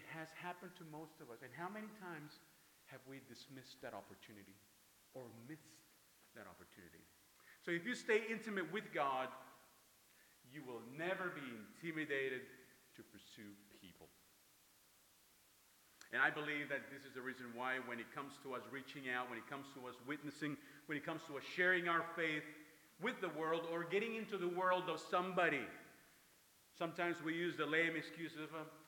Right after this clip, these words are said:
"But Carlos, you know what? <sighs> I'm an introvert, you know, and, and I've never shared, and I, and I, I really don't know how to speak to people about God, and I really don't know because I don't know what to say." And we do what we, that guy did to the bird. We squeeze it,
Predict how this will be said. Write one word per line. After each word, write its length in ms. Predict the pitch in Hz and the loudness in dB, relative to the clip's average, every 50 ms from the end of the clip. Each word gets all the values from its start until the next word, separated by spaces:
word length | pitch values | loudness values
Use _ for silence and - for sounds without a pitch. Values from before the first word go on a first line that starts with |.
| - - - - - - | -20 -20 -20 -20 -20 -18
"But 80 | - | -14
Carlos, 320 | - - 185 190 185 185 175 | -8 -4 -4 -2 -2 -2 -2
you 100 | 185 185 | -4 -4
know 120 | 190 185 196 | -2 0 0
what? 160 | 208 202 - - | 0 -2 -2 -4
<sighs> 800 | - - 151 135 - - - - - - - - - - - - | -8 -8 -8 -8 -10 -14 -16 -20 -20 -20 -20 -20 -20 -20 -16 -12
I'm 80 | - 165 | -6 -4
an 80 | 180 202 | -2 -2
introvert, 480 | 190 - - 160 127 107 104 - - - - - - - - - | -4 -6 -6 -8 -8 -8 -8 -10 -12 -16 -20 -20 -20 -20 -20 -20
you 80 | 117 | -18
know, 220 | 113 123 147 175 175 | -14 -8 -4 -4 -2
and, 160 | 175 165 160 | -2 -2 -4
and 100 | 160 143 - - - - - | -6 -8 -8 -12 -18 -8 -4
I've 160 | 143 165 165 | -4 -2 -2
never 200 | 190 233 214 190 | -2 -2 -2 -2
shared, 420 | - - - 247 233 220 208 202 196 | -4 -4 -4 -2 0 0 0 0 -2
and 160 | 196 175 180 | -2 -4 -4
I, 80 | 170 160 160 | -6 -6 -6
and 100 | 175 170 165 | -6 -8 -8
I, 300 | 156 - - - - 156 | -8 -12 -16 -14 -10 -10
I 20 | 160 156 | -10 -8
really 240 | 170 247 254 226 175 151 | -8 -10 -8 -10 -6 -2
don't 240 | 208 214 214 208 202 | -2 -2 -2 -2 -2
know 100 | 202 202 | -2 -2
how 200 | 196 175 185 196 | -2 0 -2 -2
to 320 | 190 - - 185 185 175 151 - - - - - | -4 -4 -6 -4 -4 -4 -4 -6 -12 -20 -20 -20
speak 240 | - - - 254 247 - | -12 -4 -4 -4 -4 -4
to 60 | - | -4
people 280 | - 220 196 202 202 196 | -4 -4 -2 -2 -4 0
about 300 | 190 202 196 190 165 - | 2 2 2 2 2 2
God, 420 | 190 190 190 196 196 196 196 185 | 4 4 4 4 4 2 2 2
and 80 | 185 175 | 2 2
I 40 | 175 | 0
really 280 | 175 208 226 220 202 165 143 | 2 2 0 0 -2 -6 -4
don't 220 | - 214 208 202 208 | -6 -6 -4 -4 -6
know 240 | 226 240 233 220 | -6 -4 -4 -4
because 320 | 196 220 - 214 208 - - - - - - - - - - | -6 -6 -6 -6 -8 -8 -10 -16 -20 -20 -20 -20 -18 2 6
I 140 | 254 285 254 | 6 6 8
don't 180 | 226 285 285 294 | 8 8 8 8
know 120 | 302 302 | 8 8
what 160 | 294 285 294 | 6 4 2
to 60 | 240 | 0
say." 640 | - - 349 359 359 359 370 359 311 247 220 202 196 | -4 4 12 12 12 12 12 12 12 10 4 2 2
And 80 | 180 | 2
we 100 | 185 180 | 0 0
do 140 | 160 160 208 | -2 -2 -2
what 160 | 214 202 202 | 0 0 2
we, 100 | 170 170 170 - - | 2 0 -2 0 2
that 180 | 175 170 151 | 2 2 4
guy 140 | 151 165 165 | 4 2 2
did 160 | 160 165 165 | 2 0 -4
to 80 | - 160 | -2 -4
the 80 | 143 135 | -4 -2
bird. 300 | 143 143 135 117 101 98 - - - - - - - - - - - - - - - 131 | 0 2 2 2 2 -2 -8 -12 -16 -18 -20 -20 -20 -20 -20 -20 -20 -20 -20 -16 -14 -12
We 60 | 120 | -12
squeeze 640 | - - - - 277 302 277 254 240 226 214 190 160 | -12 -14 -10 -4 -4 -2 -2 -2 -2 -2 -2 0 -2
it, 100 | 196 | -2